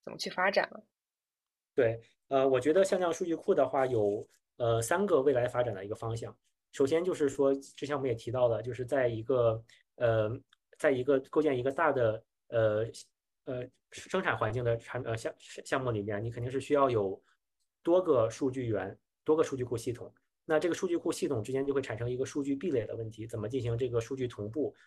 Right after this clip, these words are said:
Speaker 2: 怎么把不同数据源之间的这个数据实时地更新到这个向量数据库里面进行一个语义检索？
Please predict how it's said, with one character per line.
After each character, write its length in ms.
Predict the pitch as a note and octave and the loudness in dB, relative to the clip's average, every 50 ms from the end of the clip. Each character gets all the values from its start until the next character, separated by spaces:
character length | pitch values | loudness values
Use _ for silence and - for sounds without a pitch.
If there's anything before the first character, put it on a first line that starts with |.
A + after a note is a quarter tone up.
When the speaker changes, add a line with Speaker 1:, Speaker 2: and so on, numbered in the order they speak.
| _ _ | _ _
Speaker 2:
怎 100 | - A2+ | -4 -2
么 100 | A#2+ C#3+ | 0 0
把 220 | C#3 C3+ A2+ G#2+ G#2+ | 2 2 0 0 -2
不 140 | - - D3+ | 0 0 0
同 160 | C#3+ - B2+ | 0 0 -4
数 140 | B2 - C#3 | -6 -6 -4
据 100 | C3+ C3 | -2 -2
源 180 | A#2 A2+ A2 A2+ | -2 -2 -2 -2
之 80 | A#2 | -4
间 120 | B2 A#2+ A#2+ | -2 -2 -2
的 60 | A2+ | -2
这 100 | A#2+ A#2+ | -4 -4
个 60 | A#2 | -6
数 200 | - - B2+ A#2+ | -6 -6 -6 -6
据 180 | A#2 A#2 A2+ A2 | -4 -4 -4 -6
实 200 | - - B2 A#2 | -6 -6 -8 -8
时 160 | - - A2+ | -6 -4 -2
地 160 | A#2 A2+ G#2+ | 0 0 0
更 160 | A2 A#2+ A#2+ | -2 -4 -8
新 160 | A#2+ - B2 | -6 -6 -4
到 100 | C3 B2+ A#2 | -2 -2 -2
这 60 | A#2 | -2
个 80 | A2 A2 | -4 -6
向 120 | - B2 | -6 -6
量 120 | B2 A#2 | -6 -6
数 80 | A2+ - | -6 -6
据 80 | A#2 A2 | -8 -8
库 160 | A2 - B2 | -8 -8 -8
里 80 | A2 | -8
面 140 | G2 G2 G2 | -8 -10 -12
进 120 | G2+ A2+ A2+ | -10 -8 -6
行 120 | A2+ G#2+ | -6 -6
一 100 | G#2 G#2+ | -6 -4
个 280 | G#2 A#2 A2+ G#2+ G2+ - - - - _ _ _ | -2 0 0 0 -2 -4 -8 -18 -20 _ _ _
语 120 | _ A#2+ A2+ | _ -8 -6
义 100 | B2 B2 | -6 -2
检 200 | A#2 A2+ A2 A#2+ | -2 0 0 -2
索？ 240 | A#2 - G2+ - | -2 -6 -10 -12